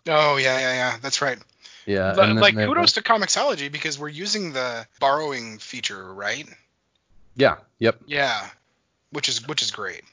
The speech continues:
Speaker 2: I might have to keep going with Comixology because they're gonna, I mean, they're offering, they're, they have so many Star Wars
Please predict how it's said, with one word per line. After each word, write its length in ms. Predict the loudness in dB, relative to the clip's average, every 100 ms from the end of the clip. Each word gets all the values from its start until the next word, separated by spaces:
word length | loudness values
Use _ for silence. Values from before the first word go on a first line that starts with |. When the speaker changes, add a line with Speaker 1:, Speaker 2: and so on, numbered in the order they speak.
| _ 0
Speaker 2:
I 60 | 4
might 160 | 6
have 120 | 6 4
to 80 |
keep 260 | 0 0 0 _
going 560 | 0 4 4 4 2 -2
with 360 | 0 0 0 _
Comixology 720 | -2 0 2 2 2 2 -2
because 220 | -6 -6
they're 140 | -2 -2
gonna, 160 | 2
I 60 | 2
mean, 140 | 2
they're 160 | 0 2
offering, 540 | 2 2 0 -2 -4
they're, 200 | -4 -4 -2
they 80 | -2
have 320 | -2 -6 -8
so 420 | -8 2 4 4
many 640 | 4 4 4 4 2 0
Star 500 | -4 -4 2 4 4
Wars 420 | 2 -2 -2 -4